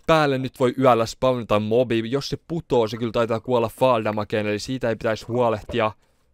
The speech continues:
Mut joo, toi katto kyllä pitäisi tehdä noista släbeistä taas, ettei sinne spawnaa mitkään mobit. Mut joo, tällainen iso kivi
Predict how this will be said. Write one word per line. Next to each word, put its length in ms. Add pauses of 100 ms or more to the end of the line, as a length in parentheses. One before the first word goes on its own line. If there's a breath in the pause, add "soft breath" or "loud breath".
(600)
Mut 160
joo, 180
toi 200
katto 360
kyllä 300
pitäisi 440
tehdä 220
noista 340
släbeistä 800
taas, 400
ettei 360
sinne 200
spawnaa 520
mitkään 420
mobit. 400 (960)
Mut 220 (100)
joo, 280
tällainen 480 (100)
iso 360
kivi 360